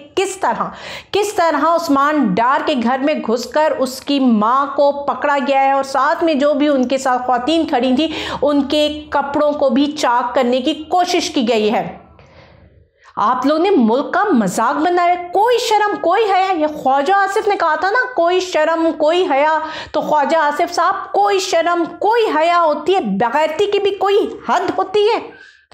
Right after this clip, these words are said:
लेकिन यकीन मानिए, आज जो मंजर देखे ना, उसके बाद यकीन हो गया कि आप जैसों की बेगैरती की कोई हद हो ही नहीं सकती है। आप कह रहे हो कि जी मफरूर था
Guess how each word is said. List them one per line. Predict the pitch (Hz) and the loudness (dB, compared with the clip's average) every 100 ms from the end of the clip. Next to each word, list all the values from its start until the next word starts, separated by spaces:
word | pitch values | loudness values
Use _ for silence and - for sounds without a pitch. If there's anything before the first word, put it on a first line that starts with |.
| - - - | -20 -20 -6
लेकिन | 247 247 302 | -4 0 0
यकीन | 277 320 339 | 0 2 2
मानिए, | 320 262 294 311 330 - | 2 2 0 -2 -4 0
आज | 254 320 | 2 2
जो | 294 339 | 0 0
मंजर | 285 262 285 | 0 0 0
देखे | 247 240 233 320 | 0 0 0 -2
ना, | 254 | -2
उसके | 240 262 311 | -4 -2 -2
बाद | 240 262 247 | 0 0 0
यकीन | 233 311 370 | -2 0 2
हो | 320 254 | 2 2
गया | 269 | 2
कि | 277 | 0
आप | - 226 269 294 | -2 0 0 2
जैसों | 254 254 294 | 0 0 0
की | 302 | 2
बेगैरती | 226 185 202 247 247 320 | 0 0 0 -2 0 -2
की | 320 | 0
कोई | 285 302 302 220 | 0 -2 -2 -2
हद | 240 254 | 0 0
हो | 220 | 0
ही | 254 | 2
नहीं | 254 196 | 0 -2
सकती | 202 190 - 202 | -4 -6 -4 -2
है। | 190 - - - - - - | -4 -6 -20 -20 -18 -16 -6
आप | - 269 349 - | 0 0 0 0
कह | 330 | 2
रहे | 330 | 2
हो | 339 339 | 2 2
कि | 339 | 0
जी | 294 339 | 0 2
मफरूर | 294 262 - 349 440 | 0 -2 0 0 0
था | 440 294 | 0 0